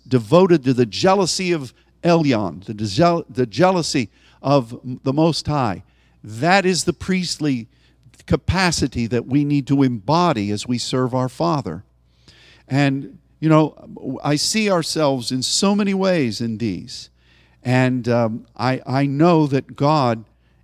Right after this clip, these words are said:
is, is ordaining this moment. So, again, let's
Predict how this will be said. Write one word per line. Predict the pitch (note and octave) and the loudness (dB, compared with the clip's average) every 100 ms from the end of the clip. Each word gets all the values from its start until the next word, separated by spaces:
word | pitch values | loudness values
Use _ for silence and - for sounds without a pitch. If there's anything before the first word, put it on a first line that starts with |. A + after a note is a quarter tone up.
| _ | _
is, | C3 C3 B2 G#2+ - | 0 2 0 -4 -6
is | B2+ A#2+ | -2 -2
ordaining | A#2+ C3 B2+ G#2 C3+ C#3+ C#3+ A#2 G#2+ G#2 | -2 -2 -2 0 2 2 2 0 -4 -4
this | A#2+ A2+ | -4 -4
moment. | A#2 B2+ A#2+ F2+ - _ _ _ _ _ | -4 -2 -2 -4 -12 _ _ _ _ _
So, | - - F#3 A2 - _ _ _ _ _ _ | -12 0 2 2 -2 _ _ _ _ _ _
again, | - C#3 C3+ D3 C#3+ F2+ F#2+ _ _ - _ - _ _ _ | -6 -4 0 4 4 2 -4 _ _ -20 _ -20 _ _ _
let's | A#2+ B2 D#3+ F3+ - - - | -6 -2 -2 -2 -6 -6 -8